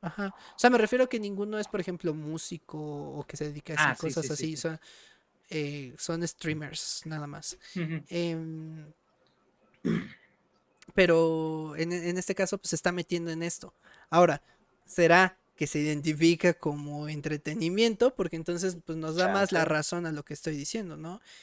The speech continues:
Speaker 1: Eh, la mañanera, entonces, solamente es una fuente de entretenimiento para mantener a la gente ahí que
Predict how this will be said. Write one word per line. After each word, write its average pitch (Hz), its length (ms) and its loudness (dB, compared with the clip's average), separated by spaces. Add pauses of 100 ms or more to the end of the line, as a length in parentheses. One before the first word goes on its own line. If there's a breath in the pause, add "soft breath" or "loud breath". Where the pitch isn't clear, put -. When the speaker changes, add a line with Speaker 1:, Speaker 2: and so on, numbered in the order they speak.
(200 loud breath)
Speaker 1:
Eh, 143 460 -2
la 143 140 -6
mañanera, 156 640 -4
entonces, 160 420 -4
solamente 156 560 -8
es 156 100 -8
una 165 160 -4
fuente 165 260 -8
de 165 60 -6
entretenimiento 156 720 -8
para 156 220 -10
mantener 147 460 -8
a 151 60 -6
la 151 140 -6
gente 151 300 -6
ahí 165 240 -2 (440 loud breath)
que 143 680 -4